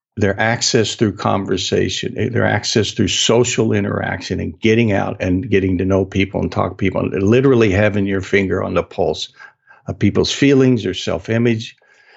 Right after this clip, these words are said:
their sense of belonging, their sense of purpose. Those are all things that, that just cannot be quantified. But you can determine where they're at, where you're at in your organization. You act-, actually have to go out and, and talk to your people and get to know 'em.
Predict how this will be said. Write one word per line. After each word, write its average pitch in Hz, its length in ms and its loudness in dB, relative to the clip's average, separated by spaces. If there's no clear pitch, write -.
their 98 140 2
sense 107 340 2
of 95 100 2
belonging, 120 840 2
their 92 100 2
sense - 280 0
of - 160 -2
purpose. 123 540 0
Those 104 240 0
are - 100 -2
all 120 240 2
things 110 460 -2
that, 95 260 -2
that 101 120 0
just - 240 0
cannot 101 400 0
be 95 100 0
quantified. - 760 -2
But 117 380 0
you 113 200 4
can 107 640 0
determine 117 560 0
where 101 180 4
they're 95 220 2
at, 117 280 -2
where 107 140 2
you're 95 240 4
at 107 240 2
in 87 140 -4
your 95 140 -2
organization. 90 640 -2
You 117 140 2
act-, 117 200 0
actually 101 460 0
have 95 240 0
to - 80 -4
go 92 160 2
out 92 180 0
and, 95 300 -6
and 92 180 0
talk 113 220 0
to - 100 0
your 90 60 -2
people 90 280 0
and 87 80 2
get 87 140 2
to 82 80 0
know 120 200 2
'em. - 180 -8